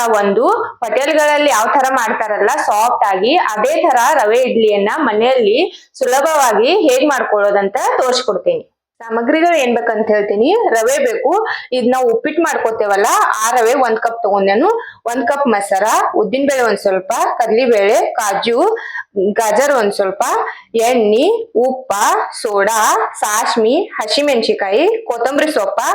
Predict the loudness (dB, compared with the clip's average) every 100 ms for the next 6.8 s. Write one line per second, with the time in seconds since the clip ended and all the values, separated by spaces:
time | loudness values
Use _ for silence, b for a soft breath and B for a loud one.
0 | -2 B -4 0 2 2 2 2 2 0
1 | 0 0 0 0 0 0 0 -2 -6 -14
2 | -20 -20 _ _ _ _ _ _ _ -4
3 | 0 2 2 2 0 0 -2 -2 -2 -2
4 | 0 0 0 0 0 0 0 -2 -2 -2
5 | -6 -12 b b b _ _ _ _ -6
6 | -2 -2 0 0 0 2 0 -2